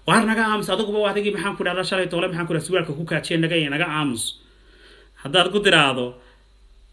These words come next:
nine, waa sir, oo dee, oo labadiinu aad isku ogeydeen, maalin uu yar xanuunsanayay kaadi ka siibatay, moogta? Maalin uu yar xanuunsanayay kaadi ka siibatay, dee labadiina isku ogaa. Haddaad carruurtii kale isagii hor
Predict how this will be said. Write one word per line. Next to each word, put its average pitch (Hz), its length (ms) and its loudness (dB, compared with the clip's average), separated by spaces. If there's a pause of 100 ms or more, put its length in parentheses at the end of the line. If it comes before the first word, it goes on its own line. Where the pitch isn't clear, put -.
(180)
nine, 131 760 -2 (480)
waa 147 160 -2
sir, 202 240 0
oo 185 160 2
dee, 170 240 6
oo 165 160 2 (160)
labadiinu 214 480 4
aad 180 80 4
isku 175 160 -2 (160)
ogeydeen, 190 520 6
maalin 190 280 2
uu - 80 2
yar 220 80 6
xanuunsanayay 202 480 2
kaadi 170 240 2
ka 247 80 2
siibatay, 185 400 0
moogta? 269 300 2 (1600)
Maalin 208 320 4
uu 233 80 6
yar 254 80 6
xanuunsanayay 233 500 4
kaadi 185 300 4
ka 247 80 2
siibatay, 208 420 2 (400)
dee 156 140 6
labadiina 247 400 6
isku - 240 -2
ogaa. 127 400 2 (360)
Haddaad 214 360 4
carruurtii 233 320 2
kale 240 160 4
isagii 233 320 2
hor 240 160 6